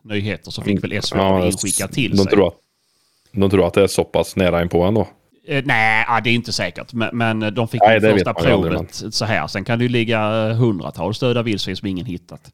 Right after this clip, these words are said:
Speaker 2: Nej, så är det ju.
Speaker 1: Ehm, men sen är det ju problemet också då att det, fåglar kan ju dra runt skiten.
Speaker 2: Ja, och jag s-, tänker alla lastbilar som går liksom,
Speaker 1: Mm.
Speaker 2: eh,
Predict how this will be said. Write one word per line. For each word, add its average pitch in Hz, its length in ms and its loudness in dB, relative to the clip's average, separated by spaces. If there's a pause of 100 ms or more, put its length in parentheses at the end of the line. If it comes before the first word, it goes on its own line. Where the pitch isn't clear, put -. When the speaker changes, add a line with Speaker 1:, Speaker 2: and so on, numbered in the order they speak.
(420)
Speaker 2:
Nej, 92 240 -2
så - 100 -4
är 120 60 0
det 117 160 -6
ju. 101 80 -8
Speaker 1:
Ehm, 90 640 -6 (1500)
men 127 160 0
sen 123 160 2
är 107 60 2
det 117 60 -2
ju 120 60 0
problemet 127 400 -2
också 107 200 -4
då 98 120 0
att 90 80 -6
det, 110 200 -4
fåglar 113 420 0
kan 123 180 -6
ju 143 60 -4
dra 143 220 -4
runt 98 240 -4
skiten. - 400 -10 (1300)
Speaker 2:
Ja, 107 320 6
och 98 220 6
jag 92 260 4
s-, - 180 -2 (100)
tänker 87 460 -2
alla 82 300 2
lastbilar 85 960 0
som 131 180 0
går 139 180 4
liksom, 104 460 2
Speaker 1:
Mm. 98 320 4
Speaker 2:
eh, 98 80 -2